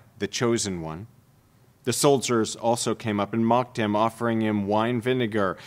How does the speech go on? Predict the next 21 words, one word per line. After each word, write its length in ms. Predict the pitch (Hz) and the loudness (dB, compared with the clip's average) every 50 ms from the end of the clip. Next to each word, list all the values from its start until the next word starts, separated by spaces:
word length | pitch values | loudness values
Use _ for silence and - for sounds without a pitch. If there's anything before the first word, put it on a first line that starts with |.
| - - - | -20 -6 -2
and 160 | 117 120 117 | -2 0 2
said, 280 | - 143 135 120 120 - | 4 4 4 4 4 2
"If 200 | 156 156 143 - | -2 -2 -2 0
you 160 | 147 143 139 139 | 0 2 4 4
are 100 | 131 120 | 4 4
the 100 | 107 117 | 2 -2
king 260 | - - 139 139 131 | -4 -4 -4 -2 -2
of 160 | 117 101 92 | -2 -2 -4
the 80 | 98 104 | -6 -8
Jews, 600 | 82 82 101 120 123 120 110 101 92 82 - - - - _ _ - | -8 -6 -4 -2 0 0 0 0 -2 -4 -6 -10 -12 -20 _ _ -8
save 400 | - - - 123 117 110 98 98 | -6 -2 0 0 0 0 0 -2
yourself." 600 | 98 98 92 - - 101 90 76 - - - _ _ _ _ _ _ _ _ _ _ _ _ _ _ _ _ _ _ _ _ _ _ _ _ _ _ | -4 -4 -4 -4 -4 -4 -4 -4 -6 -12 -20 _ _ _ _ _ _ _ _ _ _ _ _ _ _ _ _ _ _ _ _ _ _ _ _ _ _
There 100 | - 113 | 2 4
was 120 | 123 131 120 | 4 6 6
a 80 | 135 | 4
written 380 | 127 127 156 - - 160 139 139 | 4 4 2 2 2 2 4 6
notice 340 | 139 139 143 151 135 - - | 6 6 6 4 2 2 0
above 360 | 165 110 131 135 143 131 113 | 2 4 6 6 6 6 4
him 200 | 117 113 107 104 | 0 0 0 2
which 240 | 107 107 104 - - | 0 0 -2 -2 2
read, 380 | 120 117 110 110 101 98 - | 4 4 4 4 2 -2 -6